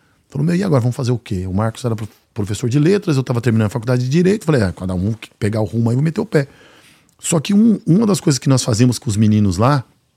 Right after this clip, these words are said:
era dizer pros meninos que tudo era possível. Não é possível você sonhar, é possível você voar, é possível tudo, né? Então vamos atravessar o outro lado da ponte, que, né, que até você tava falando pro,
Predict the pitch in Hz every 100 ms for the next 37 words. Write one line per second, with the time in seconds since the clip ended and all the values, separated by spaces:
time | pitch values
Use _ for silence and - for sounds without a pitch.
0 | _ _ _ - 110 110 113 123 104 110
1 | 117 - 135 117 - - _ _ 170 160
2 | 120 110 - 92 82 82 _ _ _ _
3 | 151 135 135 - 127 131 - 117 117 107
4 | 104 101 104 101 107 113 107 - 107 101
5 | 95 98 101 - 139 127 113 - 123 98
6 | 87 _ _ _ _ _ _ _ _ _
7 | 98 107 110 - 110 123 135 123 120 110
8 | 120 117 113 110 110 104 - 104 92 -
9 | 95 90 - 98 110 101 110 101 101 98
10 | 87 107 98 92